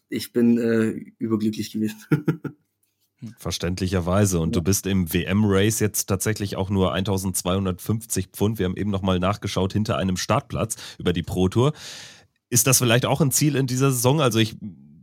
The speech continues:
Speaker 2: hänge jetzt noch nicht die W M da hinten auf, aber dass du zumindest dich über weiter konstante Leistungen auf der Challenge Tour dann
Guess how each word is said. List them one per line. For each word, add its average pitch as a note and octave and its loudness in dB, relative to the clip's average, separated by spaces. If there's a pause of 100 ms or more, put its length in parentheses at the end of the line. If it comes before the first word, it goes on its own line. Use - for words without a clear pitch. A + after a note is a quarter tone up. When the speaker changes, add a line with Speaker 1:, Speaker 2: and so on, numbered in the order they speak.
Speaker 2:
hänge A#2+ 0
jetzt A#2 0
noch B2 4
nicht B2 0
die G#2+ 0
W G#2 4
M C#3 2
da G#2+ 4
hinten F#2 0
auf, F#2+ 0
aber G#2 4
dass G#2+ 0
du G#2+ 2
zumindest A2+ 4
dich C3 0
über A2+ 4
weiter B2+ 2
konstante A#2+ 0
Leistungen A2+ 0
auf A2 -2
der A2+ 0
Challenge B2 0
Tour C3+ 0
dann A#2+ 0